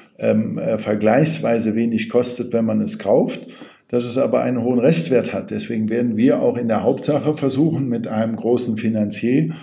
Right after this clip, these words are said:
den Kunden am liebsten die Autos, äh, immer im Leasing anzubieten. Dann sieht der Kunde auch direkt, äh,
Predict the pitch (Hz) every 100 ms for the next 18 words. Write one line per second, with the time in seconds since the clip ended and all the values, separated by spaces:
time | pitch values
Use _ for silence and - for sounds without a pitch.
0 | - - _ - 117 - 151 147 143 113
1 | 110 120 - 160 - 135 131 123 131 131
2 | 127 123 - 123 120 120 139 131 123 107
3 | 113 151 165 160 156 160 151 - 165 170
4 | 147 123 113 175 - 120 - 123 120 131
5 | 127 123 123 - 110 117 160 - - -
6 | - - - _ - 123